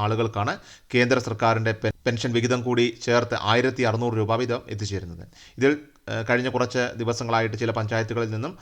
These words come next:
ആധാറും അതോടൊപ്പം തന്നെ നമ്മുടെ മൊബൈൽ നമ്പർ, മേൽവിലാസം തെളിയിക്കുന്ന രേഖ തുടങ്ങിയ കാര്യങ്ങളൊക്കെ ആവശ്യപ്പെട്ടുകൊണ്ട് പഞ്ചായത്തുകളിൽ നിന്നും ചിലർക്ക് അറിയിപ്പുകൾ ലഭിക്കുന്നുണ്ട്. അതിൽ ചില വാർഡുകളിൽ എല്ലാവരും തന്നെ ഇത് സമർപ്പിക്കേണ്ടത്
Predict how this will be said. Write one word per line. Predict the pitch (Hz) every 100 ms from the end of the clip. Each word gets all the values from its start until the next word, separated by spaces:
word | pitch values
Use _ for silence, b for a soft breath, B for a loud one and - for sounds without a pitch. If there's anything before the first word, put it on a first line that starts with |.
| B B 113
ആധാറും | 113 117 117 117
അതോടൊപ്പം | 113 113 110
തന്നെ | 110 113 110
നമ്മുടെ | 110 113 110
മൊബൈൽ | 107 120 120
നമ്പർ, | 113 110 113 110
മേൽവിലാസം | 110 107 120 113 117
തെളിയിക്കുന്ന | 110 110 110 107
രേഖ | 107 113 110
തുടങ്ങിയ | 110 113 113 -
കാര്യങ്ങളൊക്കെ | 107 107 110 107 131 101
ആവശ്യപ്പെട്ടുകൊണ്ട് | 104 104 107 107 101 117 180 B B -
പഞ്ചായത്തുകളിൽ | 110 117 113 117 110
നിന്നും | 113 113 113 -
ചിലർക്ക് | 110 107 104
അറിയിപ്പുകൾ | 107 117 117 117 107
ലഭിക്കുന്നുണ്ട്. | 104 107 95 101 -
അതിൽ | 110 113 - B -
ചില | 123 131 117
വാർഡുകളിൽ | 107 117 120 117 139 180 117
എല്ലാവരും | 113 113 127 123
തന്നെ | 120 123 - 110
ഇത് | 110 110
സമർപ്പിക്കേണ്ടത് | 113 110 120 117 110 143